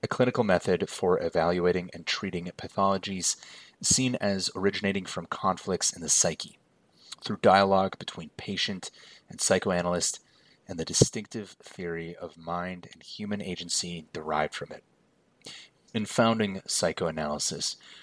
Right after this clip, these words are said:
Freud developed therapeutic techniques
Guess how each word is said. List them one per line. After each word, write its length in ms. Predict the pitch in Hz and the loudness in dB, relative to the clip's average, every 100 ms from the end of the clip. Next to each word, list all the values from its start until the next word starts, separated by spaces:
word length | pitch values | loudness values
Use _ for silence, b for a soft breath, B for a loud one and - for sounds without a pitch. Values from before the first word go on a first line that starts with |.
| B _ - | B _ -8
Freud 380 | - 123 120 117 | 2 6 6 4
developed 540 | 107 98 92 92 - - | 4 6 8 6 0 -12
therapeutic 720 | - 104 104 - - 95 - | -2 4 4 2 -2 -4 -2
techniques 720 | - 131 180 156 - - - | -2 -2 -4 -8 -4 -2 -2